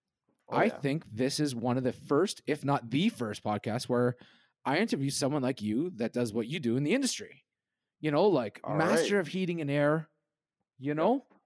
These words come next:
Speaker 2: I got Nico
Speaker 1: <laughs>
Speaker 2: here, compadre Nick,
Speaker 1: Hey.
Speaker 2: our famous friend. All right,
Speaker 1: Yeah.
Speaker 2: now it's up to us to understand why you're so special.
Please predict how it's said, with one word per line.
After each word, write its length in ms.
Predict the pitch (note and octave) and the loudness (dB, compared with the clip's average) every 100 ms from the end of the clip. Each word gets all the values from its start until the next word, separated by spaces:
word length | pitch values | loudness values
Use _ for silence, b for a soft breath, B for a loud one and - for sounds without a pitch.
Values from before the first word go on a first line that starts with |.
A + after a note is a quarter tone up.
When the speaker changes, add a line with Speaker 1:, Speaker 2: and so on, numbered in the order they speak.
| _ | _
Speaker 2:
I 100 | E3 | 0
got 220 | G3 G#3+ | 2 2
Nico 460 | G3 A#3 - D#3+ C3+ | 4 2 2 2 2
Speaker 1:
<laughs> 0 | |
Speaker 2:
here, 320 | B2+ A2 G2 - | 0 -2 -4 -6
compadre 600 | F3+ - A3+ A#3 G#3+ E3 | -4 0 2 4 4 4
Nick, 680 | E3 F#3+ E3 - - - - | 0 2 2 0 -8 -14 -6
Speaker 1:
Hey. 380 | C#3 C#3+ C#3 C3+ | 0 2 2 2
Speaker 2:
our 280 | C3 G3 A3 | 4 4 4
famous 520 | A3 G3 F#3+ F#3 E3 | 2 0 2 2 0
friend. 500 | - D3+ A#2 F#2+ - - _ _ _ _ _ _ | -2 0 0 -4 -12 -16 _ _ _ _ _ _
All 120 | A#2 C3+ | 0 2
right, 180 | F3 | 2
Speaker 1:
Yeah. 80 | D#3 | 2
Speaker 2:
now 400 | F#3 G#3+ B3 A#3+ - | 2 4 4 4 2
it's 220 | D#3+ D#3 - | 0 0 -2
up 280 | F3 F#3+ - - - | 0 0 -2 -16 -6
to 120 | E3+ - | -4 0
us 220 | D#3 D3+ | 0 0
to 160 | E3+ C#3 | -2 -2
understand 800 | C#3+ B2+ - D3 B2 A2+ G2+ - _ _ _ _ _ _ _ _ | -2 -2 -2 0 0 -2 -6 -12 _ _ _ _ _ _ _ _
why 560 | - A#2 D#3 D3+ A#2+ F#2+ | -8 0 2 2 0 -4
you're 140 | G#2+ | -6
so 160 | G#2 A#2+ | -4 -4
special. 500 | - G2 - - | -6 -8 -10 -14